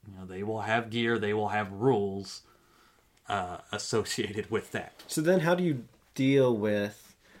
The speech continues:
Speaker 2: people, whether it's for them personally or when talking about their kids, are against martial arts from the just idea of learning to punch and kick, no matter what you say, is a violent thing?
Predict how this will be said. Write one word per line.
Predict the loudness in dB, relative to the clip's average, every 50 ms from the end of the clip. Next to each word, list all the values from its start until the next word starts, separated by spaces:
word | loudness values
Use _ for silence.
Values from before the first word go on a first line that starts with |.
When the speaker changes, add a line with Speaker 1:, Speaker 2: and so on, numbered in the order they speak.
| _ _ -18 -8
Speaker 2:
people, | -8 -6 -4 -2 0 2 2 2 2 0
whether | 0 0 2 2 4 4 4 4 4
it's | 2 0 -6 -10
for | -6 -6 -4
them | -2 0 0 0 0
personally | 0 2 2 2 2 -2 -6 -6 -4 -2 -2 -2 -2 -2 -2
or | -2 -2
when | -2 -2 -2
talking | -2 -2 -2 -4 -2 -4 -4 -4 -4 -4 -6 -8 -12 _ _ _ _ _ _ _ -20 _ _ _ _ -10
about | -2 0 0 0 0
their | 0 -2 -2
kids, | -2 -4 0 2 4 4 4 2 2 0 -4 -6 -12 -18 -18 -18 -20 _ _ _ _ _ _ _ _ _ _ _ _ -6
are | -2 0 0
against | 0 -2 2 4 4 4 4 2 -2 -2
martial | -2 0 0 0 -2 -2 -4 -2 0 0
arts | 0 0 0 -2 -6 -12 -16 -16 -18 -18 _ _ _ _ _ _
from | -8 -6 -4 -2 -2
the | 0 0 0 -2 -2 -4 -8 -12 _ _ _ _ -12
just | -10 -10 -10 -10 -12 -18 _ _ _ -10 -6
idea | -6 -6 -4 -4 -2 -2 0 -2 -2
of | -4 -4 -6
learning | -4 -2 0 2 2 2 0 -2 -2 -4
to | -6
punch | -6 -6 -4 -4 -4 -4 -4 -6 -6
and | -6 -8 -8
kick, | -4 -4 -4 -4 -4 -4 -6
no | -4
matter | -4 -2 -2 -2 -2 -2
what | -2 -2 -4 -6
you | -8
say, | -10 -8 -6 -6 -4 -4 -4 -4 -6 -6 -8 -12 _ _ _ _ _ -10
is | -8 -6 -4
a | -4
violent | 0 0 0 0 0 -4 -10 -10 -8
thing? | -8 -8 -8 -10 -18